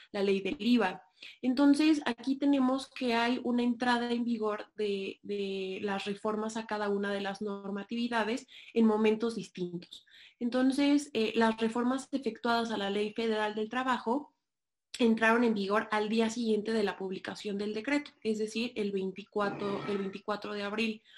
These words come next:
por lo que, de nueva cuenta, el plazo para promover,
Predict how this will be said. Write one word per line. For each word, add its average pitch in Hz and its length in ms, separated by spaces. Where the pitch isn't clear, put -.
por 233 180
lo 233 220
que, 240 320
de 208 100
nueva 214 340
cuenta, 247 420
el 214 240
plazo 226 420
para 196 300
promover, 202 680